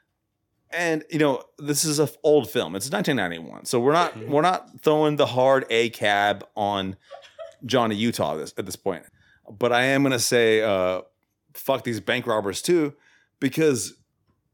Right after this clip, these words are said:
Speaker 1: uh, yeah, man, it would be awesome if all I did was just steal money from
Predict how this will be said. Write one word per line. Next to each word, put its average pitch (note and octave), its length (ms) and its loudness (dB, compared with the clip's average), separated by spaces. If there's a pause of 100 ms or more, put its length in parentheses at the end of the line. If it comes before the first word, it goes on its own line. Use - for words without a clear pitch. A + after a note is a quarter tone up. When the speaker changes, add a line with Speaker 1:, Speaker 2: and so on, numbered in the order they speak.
(320)
Speaker 1:
uh, C#3+ 440 2
yeah, D3+ 360 2
man, E3 200 0
it D#3+ 80 2
would A3 120 4
be F3+ 120 0
awesome F3+ 480 0
if B2+ 160 0
all B2 260 2
I C3+ 120 4
did A#2+ 240 0
was A2 240 -2
just A2+ 260 -2
steal C#3 320 -2
money A#2+ 280 0
from G2+ 340 -4